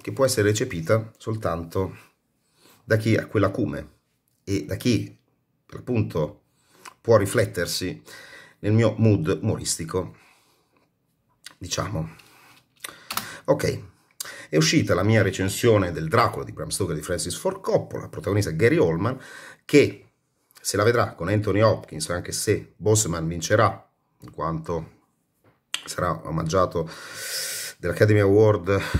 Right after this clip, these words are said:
eh, postumo. Eh, ecco, dicevo, mm, Mank,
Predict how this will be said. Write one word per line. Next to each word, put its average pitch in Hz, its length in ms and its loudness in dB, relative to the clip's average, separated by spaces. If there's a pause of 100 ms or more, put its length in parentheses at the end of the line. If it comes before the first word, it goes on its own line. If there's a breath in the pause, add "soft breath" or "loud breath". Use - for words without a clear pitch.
(200 loud breath)
eh, 87 220 -4
postumo. - 640 -2 (640 loud breath)
Eh, 110 500 6
ecco, 107 260 2
dicevo, 104 680 2
mm, 85 300 -6 (640 loud breath)
Mank, 156 500 4